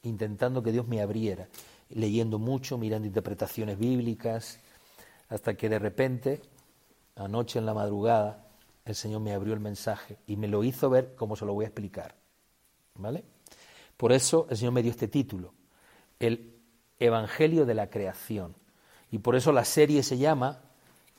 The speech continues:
El principio es el final. Pero ahora vamos a ver la primera parte de esta serie,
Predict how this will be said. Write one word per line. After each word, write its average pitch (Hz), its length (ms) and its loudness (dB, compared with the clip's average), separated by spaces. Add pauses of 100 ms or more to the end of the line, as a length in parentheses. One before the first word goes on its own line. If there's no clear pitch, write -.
(1500)
El 117 160 2
principio 117 460 -2
es - 100 -8
el 98 80 -10
final. 87 340 -16 (1300)
Pero 123 180 6
ahora 143 140 12
vamos 156 260 6
a 147 80 8
ver 156 320 6 (180)
la 117 160 4
primera 127 360 6
parte 139 260 6
de 127 80 6
esta 127 240 2
serie, 127 480 2